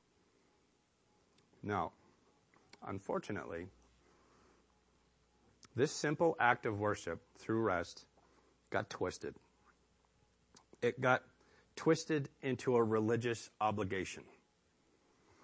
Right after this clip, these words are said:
The leaders of the Jews heaped on more and more rules and more and more definitions, like, what really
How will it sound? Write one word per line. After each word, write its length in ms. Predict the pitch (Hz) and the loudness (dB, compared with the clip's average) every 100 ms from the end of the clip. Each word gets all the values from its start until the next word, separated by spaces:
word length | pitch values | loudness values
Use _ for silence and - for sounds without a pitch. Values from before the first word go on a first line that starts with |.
| - - - - - | -20 -20 -20 -20 -8
The 80 | 107 | 2
leaders 340 | 123 160 185 | 6 8 8
of 140 | 170 120 | 6 4
the 80 | 104 | 2
Jews 360 | 104 120 113 | 4 4 4
heaped 320 | - 139 - | 2 0 2
on 220 | 131 113 107 | 2 2 4
more 240 | 117 127 | 6 6
and 100 | 120 | 6
more 220 | 113 110 | 4 6
rules 380 | 110 120 120 110 | 6 6 6 4
and 120 | 98 | 0
more 160 | 107 127 | 2 2
and 80 | 127 | 2
more 140 | 110 | 2
definitions, 800 | 98 117 104 107 113 - 113 101 | 2 0 0 -2 -2 -2 -2 -2
like, 220 | 101 95 | -4 -4
what 240 | 135 170 - | 0 0 2
really 420 | 123 131 123 123 | 4 6 6 4